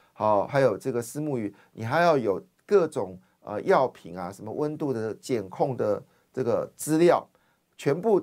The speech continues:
具备完成之后，你才能做光电板。好，而且光电板占你余温的比例呢，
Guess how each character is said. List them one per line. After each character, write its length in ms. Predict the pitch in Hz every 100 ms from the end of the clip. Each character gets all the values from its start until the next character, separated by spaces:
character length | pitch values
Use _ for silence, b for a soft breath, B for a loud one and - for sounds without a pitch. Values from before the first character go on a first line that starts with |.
| -
具 300 | - 214 175
备 260 | 151 175
完 260 | 127 107 113
成 220 | 135 113
之 180 | 113 120
后， 300 | 135 123 - b b b _
你 220 | 120 113
才 240 | - 120
能 220 | 120 127
做 220 | 135 156 127
光 260 | 135 127
电 180 | 135 110
板。 220 | 92 - _ _ _
好， 240 | _ 92 -
而 80 | 170
且 160 | 190
光 200 | 156 170
电 140 | 185 160
板 160 | 113
占 220 | 95 160 131
你 140 | 104
余 140 | - 123
温 180 | 151
的 60 | 156
比 180 | 151 92
例 140 | 127 127
呢， 200 | 104